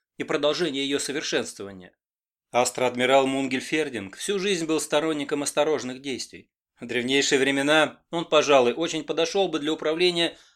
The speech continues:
каким-нибудь соединением на территории, граничащей с союзным государством. Он не слишком долюбливал агрессивные рискованные поступки,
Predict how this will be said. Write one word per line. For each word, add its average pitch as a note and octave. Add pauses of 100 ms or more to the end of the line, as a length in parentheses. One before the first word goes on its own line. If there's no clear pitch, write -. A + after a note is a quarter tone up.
каким-нибудь F3
соединением F3+
на D3+
территории, F3 (160)
граничащей D3+
с C#3+
союзным D3
государством. D#3 (640)
Он C3+
не C3+
слишком C3
долюбливал A2+
агрессивные A#2+
рискованные B2
поступки, B2